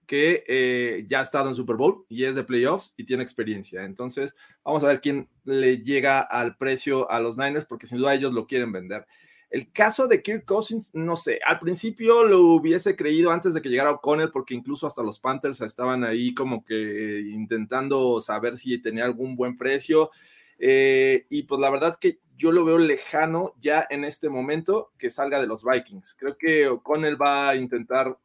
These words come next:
este, trabajar con lo que tiene y sobre todo porque ya conoce bien, eh, esta ofensiva. Entonces, es una ofensiva llena de talento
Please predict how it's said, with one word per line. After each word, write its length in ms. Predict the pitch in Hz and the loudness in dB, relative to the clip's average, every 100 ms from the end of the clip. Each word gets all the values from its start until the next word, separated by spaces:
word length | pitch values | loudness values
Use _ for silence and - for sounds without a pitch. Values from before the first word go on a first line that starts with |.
| 117 | -4
este, 800 | 117 113 _ 110 107 104 95 - _ | -4 -6 _ -6 -4 -4 -8 -10 _
trabajar 440 | 127 120 117 113 | -2 -2 -2 -6
con 140 | - 127 | -4 -4
lo 100 | 113 | -4
que 100 | 123 | -6
tiene 460 | - 165 190 - _ _ | -4 -2 -2 -6 _ _
y 340 | 131 143 156 - _ _ 135 131 | -12 -10 -10 -14 _ _ -16 -6
sobre 220 | 156 151 | -4 0
todo 160 | 240 | 0
porque 200 | 247 165 | -2 -10
ya 160 | 139 165 | -10 -4
conoce 460 | 180 160 - 160 131 | -2 -2 -2 -2 -2
bien, 380 | 120 151 165 - | -2 -4 -2 0
eh, 180 | 123 - | 0 0
esta 200 | 139 160 | -2 -4
ofensiva. 580 | 131 113 - 135 92 - - | -4 -6 -4 -6 -6 -10 -18
Entonces, 360 | 113 143 170 - | -10 -6 -6 -6
es 220 | - - | -14 -2
una 100 | 220 | 0
ofensiva 300 | 175 127 175 | 2 4 4
llena 220 | 165 170 | 6 4
de 120 | 156 | 4
talento 460 | 120 110 123 123 - | 0 -2 -2 -4 -14